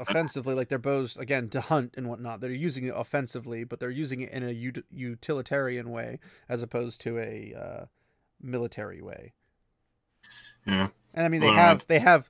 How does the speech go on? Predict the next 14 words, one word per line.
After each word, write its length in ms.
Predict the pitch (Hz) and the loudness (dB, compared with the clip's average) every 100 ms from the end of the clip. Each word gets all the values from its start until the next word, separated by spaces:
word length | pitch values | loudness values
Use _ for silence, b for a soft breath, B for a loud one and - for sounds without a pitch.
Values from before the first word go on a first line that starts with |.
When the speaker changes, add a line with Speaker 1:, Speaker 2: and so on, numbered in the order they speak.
| _ | _
Speaker 2:
spears, 1120 | - - - - - 175 160 151 143 131 123 113 | -10 -6 -6 -6 -2 2 6 6 6 4 0 -4
so 360 | - - 135 | -10 -2 -2
to 80 | 120 | 0
speak, 480 | - - 120 107 - - | -4 -8 -10 -10 -16 -10
but 220 | 123 120 | -6 -4
I 100 | - | -4
wouldn't 360 | 123 131 127 127 - _ _ _ _ 120 - | -6 -6 -8 -12 -16 _ _ _ _ -20 -8
give 160 | 127 | -8
it 100 | 117 | -8
to 80 | - | -10
them 200 | 117 120 | -6 -4
as 100 | 120 | -4
something 280 | - 123 117 | -6 -6 -4
like, 260 | 120 120 | -4 -6